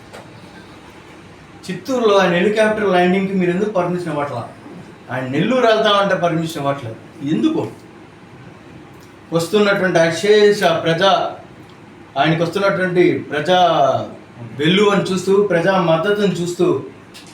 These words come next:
మీకు భయం వేస్తుందా? ఇవాళ నేను అడుగుతా ఉన్నాను, కూటమి ప్రభుత్వం భయం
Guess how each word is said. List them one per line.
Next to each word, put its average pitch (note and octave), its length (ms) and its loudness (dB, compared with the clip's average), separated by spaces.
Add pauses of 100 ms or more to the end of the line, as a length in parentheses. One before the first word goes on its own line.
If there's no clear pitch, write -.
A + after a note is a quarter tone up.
(540)
మీకు C#3 200 -8
భయం C#3+ 240 0
వేస్తుందా? C3+ 480 -2 (920)
ఇవాళ E3 240 -2
నేను D#3 160 -2
అడుగుతా C#3+ 200 -6 (100)
ఉన్నాను, A#2 200 -8 (560)
కూటమి F#3 460 0 (100)
ప్రభుత్వం E3+ 560 0
భయం E3+ 180 0